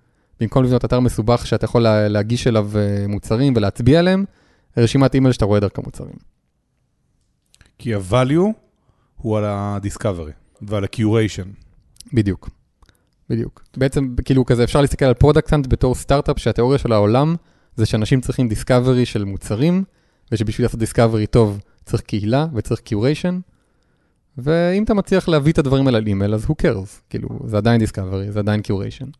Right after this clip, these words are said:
Speaker 2: וכאילו, M V P בא ואומר, "תקשיב, אחי, סבבה, יש לך רעיון שהעולם צריך, אה, discovery של מוצרים שהוא highly curated,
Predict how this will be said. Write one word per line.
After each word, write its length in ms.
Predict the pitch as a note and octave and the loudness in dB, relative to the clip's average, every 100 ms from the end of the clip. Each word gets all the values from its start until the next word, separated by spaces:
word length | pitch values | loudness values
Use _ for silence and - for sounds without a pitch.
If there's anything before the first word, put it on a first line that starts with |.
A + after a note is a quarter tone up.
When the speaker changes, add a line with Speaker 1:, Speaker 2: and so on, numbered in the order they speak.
| - | -20
Speaker 2:
וכאילו, 400 | B2+ C#3 C3 C#3 | -10 -4 -2 0
M 40 | |
V 200 | C#3 B2+ | 0 -2
P 100 | C#3+ A2+ | -2 0
בא 160 | C3+ A#2 | 0 0
ואומר, 440 | G#2+ G#2+ F3+ G#3+ | -2 -2 -2 -4
"תקשיב, 440 | - - - F3 | -6 -10 -4 -2
אחי, 340 | A2 - G#3 A3+ _ _ _ _ _ - | -2 -4 -2 -2 _ _ _ _ _ -16
סבבה, 560 | - G3 A3 B3+ A3+ A3 | -2 2 4 4 4 2
יש 120 | - | 0
לך 80 | G#3 | -2
רעיון 540 | G3 G3+ G#3 G#3+ G3+ | 0 2 2 2 0
שהעולם 520 | - E3+ D#3 D3+ F3+ | -2 0 2 2 0
צריך, 440 | - D#3+ E3 D#3+ E3+ | 0 -2 -2 -2 0
אה, 280 | D#3+ D3+ C3+ _ _ _ _ _ A#2+ | 2 2 0 _ _ _ _ _ -6
discovery 520 | A#2+ - D#3 D#3+ D#3 | -6 0 2 2 2
של 180 | - C3+ | 2 2
מוצרים 540 | B2+ - B2 C3+ D3+ | 2 2 0 2 0
שהוא 600 | - B2 A2+ A2 A2 G#2+ | -2 -2 0 0 0 -2
highly 400 | G2 D3 C3 - | 0 0 -2 0
curated, 640 | F3 G3 G3 F#3 G3 F#3+ | 2 4 2 2 0 0